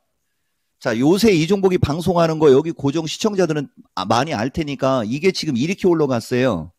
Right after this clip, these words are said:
이거 추세 패턴 그리고 추세와 패턴 실점 매매 핵심 급소를 보면 오늘 딱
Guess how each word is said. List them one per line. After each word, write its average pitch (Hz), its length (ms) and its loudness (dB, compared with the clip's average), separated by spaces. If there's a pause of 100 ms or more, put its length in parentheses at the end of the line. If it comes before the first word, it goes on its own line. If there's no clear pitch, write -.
(400)
이거 139 160 -2
추세 254 320 -2
패턴 214 420 0
그리고 151 340 2
추세와 208 720 2 (920)
패턴 185 540 -2 (560)
실점 254 440 0
매매 196 200 0
핵심 226 320 -2
급소를 180 560 2
보면 196 600 0 (440)
오늘 190 420 2 (520)
딱 - 240 -4